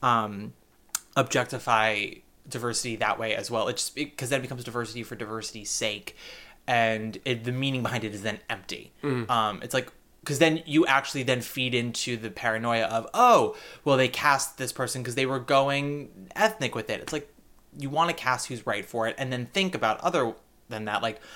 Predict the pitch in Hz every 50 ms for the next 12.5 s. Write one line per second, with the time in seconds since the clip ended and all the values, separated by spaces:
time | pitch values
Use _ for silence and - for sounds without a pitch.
0 | - - - _ - 151 165 - 185 - - - 147 135 - - 135 127 127 123
1 | - - 123 120 117 117 113 - - _ _ _ _ - - _ - 143 127 123
2 | 123 - - 120 120 117 - - 135 127 120 - - - - 226 233 196 143 123
3 | 113 107 107 - 107 101 104 - 131 147 151 - 196 208 196 151 135 123 - 104
4 | 110 - - 104 - - - - 127 127 123 127 147 143 - 180 175 185 190 208
5 | 208 202 - 127 110 110 113 110 - - - - - - - - - - 143 143
6 | 143 139 143 139 143 147 139 131 - - 143 139 135 - 147 139 139 143 143 -
7 | - 165 160 143 - 175 180 175 170 - - 127 120 - - 131 120 120 117 120
8 | 123 - 131 123 120 127 123 123 120 120 120 - 135 127 131 127 123 123 123 123
9 | 120 120 117 117 107 98 - _ _ _ _ _ _ - - - - 143 135 123
10 | - 180 160 - - 123 113 110 107 110 107 - 113 135 143 139 - 139 - -
11 | 127 123 - - - - 123 113 110 113 - 104 107 104 - 113 101 92 - -
12 | - - - - - 143 131 123 120 110